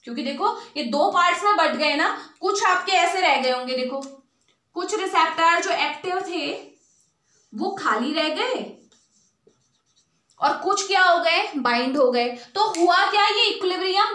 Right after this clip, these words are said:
बिगड़ गया। ये equilibrium किसके बीच में था, Unoccupied receptor के बीच में था। ठीक है, तो होगा क्या, अब जो है,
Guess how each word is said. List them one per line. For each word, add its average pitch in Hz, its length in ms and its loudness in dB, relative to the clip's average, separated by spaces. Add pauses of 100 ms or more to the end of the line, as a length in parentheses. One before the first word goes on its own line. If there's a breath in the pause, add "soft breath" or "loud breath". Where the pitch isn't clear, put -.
(280)
बिगड़ 349 320 2
गया। 254 180 0
ये 254 160 -2
equilibrium 392 540 0
किसके 415 460 -2
बीच 381 260 0
में 370 140 0
था, 392 380 4
Unoccupied 381 640 2
receptor 277 560 0
के 277 140 -4
बीच 233 260 -6
में 220 140 -10
था। - 220 -18 (240 soft breath)
ठीक 254 160 -6
है, 392 400 -2
तो 370 100 0
होगा 302 500 2
क्या, - 540 0
अब 349 240 2
जो 427 360 2
है, 381 380 0